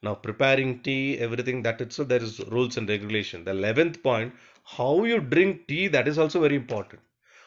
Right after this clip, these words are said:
Unless one is drinking it in the Russian style, should be drunk without sugar. What is that? Drinking tea with Russian style. Then only you get the real flavor of drinking tea. You should not drink tea with sugar.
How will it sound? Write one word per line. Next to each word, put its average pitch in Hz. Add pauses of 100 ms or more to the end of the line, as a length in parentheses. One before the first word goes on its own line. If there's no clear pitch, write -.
(160)
Unless 147
one 175
is 170
drinking 190
it 196
in 180
the 208
Russian 170
style, 165 (440)
should 180
be 208
drunk 180
without 202
sugar. 190
What 190
is 180
that? 180 (240)
Drinking 175
tea 202
with 185
Russian 175
style. 139 (120)
Then 151
only 196
you 208
get 185
the 190
real 185
flavor 185
of 180
drinking 170
tea. 165 (220)
You 175
should 185 (320)
not 175
drink 190
tea 196
with 170
sugar. 160